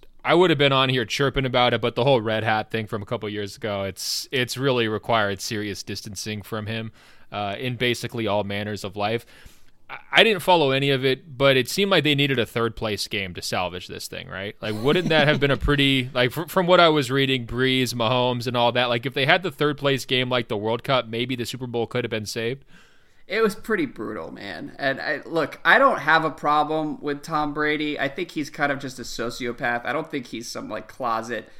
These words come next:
Speaker 2: Trump diehard. Um, I, and he is clearly the greatest player of all time, but he's also just boring. And, you know, it would be nice to kind of switch it up at some point. Um, but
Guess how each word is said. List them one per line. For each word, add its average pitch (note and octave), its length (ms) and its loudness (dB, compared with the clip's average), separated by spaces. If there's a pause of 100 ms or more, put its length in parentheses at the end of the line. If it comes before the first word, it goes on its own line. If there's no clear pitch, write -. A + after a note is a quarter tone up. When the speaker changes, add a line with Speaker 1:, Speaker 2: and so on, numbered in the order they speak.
(180)
Speaker 2:
Trump B2 400 -6
diehard. A#2+ 880 -2
Um, A#2 480 -4
I, C3 120 -4
and C3+ 240 -6
he C#3 180 2
is D3+ 100 -2
clearly B3 520 -2
the F3+ 100 0
greatest D3+ 400 -2
player D3 220 0
of C#3 120 -4
all C3 120 0
time, C3+ 420 -6 (320)
but E3 100 -6
he's G3 180 -4
also C4 240 2
just G#3 400 -8
boring. C#3+ 600 -2
And, C#3 260 -4
you D#3 120 -4
know, D#3+ 240 -2
it D3+ 100 -4
would D#3+ 160 -6
be F3 140 -6
nice F3+ 340 -4
to E3+ 80 -10
kind E3 220 -6
of C3 80 -6
switch - 380 -10
it C3+ 80 -6
up B2+ 220 -2
at C3+ 140 -10
some C3 240 -6
point. B2+ 500 -8
Um, B2 440 -4 (540)
but C3 280 2